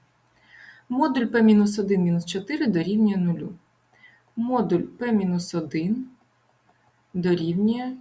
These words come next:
чотирьом. Мінус чотири перенесли вправо з протилежним знаком. За означенням модуля p мінус один буде дорівнювати чотири,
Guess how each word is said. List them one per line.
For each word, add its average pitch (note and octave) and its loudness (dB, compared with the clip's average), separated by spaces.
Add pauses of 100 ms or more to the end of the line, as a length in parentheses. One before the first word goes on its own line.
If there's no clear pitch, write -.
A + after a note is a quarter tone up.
чотирьом. F3 -2 (140)
Мінус F3+ -2
чотири C#4+ -6
перенесли F3+ -2
вправо B3+ -6
з C4 -8
протилежним F#3 -6
знаком. F3 -10 (640)
За C#4+ 4
означенням G3+ 0
модуля B3+ -2 (580)
p C4+ 0
мінус G#3 2
один G#3 0
буде G3 2
дорівнювати E3+ 0
чотири, A3 -4